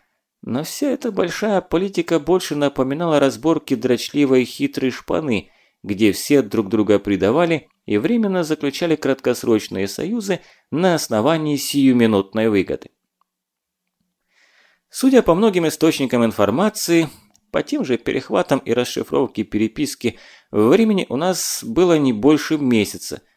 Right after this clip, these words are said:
до того момента, как на границах С С С Р будет сконцентрирована огромная по мировым меркам армия вторжения.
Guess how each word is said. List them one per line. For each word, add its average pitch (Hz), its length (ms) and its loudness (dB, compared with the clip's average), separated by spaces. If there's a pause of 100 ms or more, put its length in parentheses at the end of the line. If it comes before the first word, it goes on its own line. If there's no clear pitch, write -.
(120)
до 98 160 2
того 104 300 2
момента, 120 380 -2
как 110 180 -2
на 107 100 -2
границах 104 500 0
С 92 240 -4
С 87 180 -8
С - 120 -8
Р 180 180 -2 (360)
будет 170 340 0
сконцентрирована 139 920 2
огромная 135 880 2
по - 160 -2
мировым 110 480 2
меркам 117 480 0
армия 104 400 2
вторжения. 98 640 -6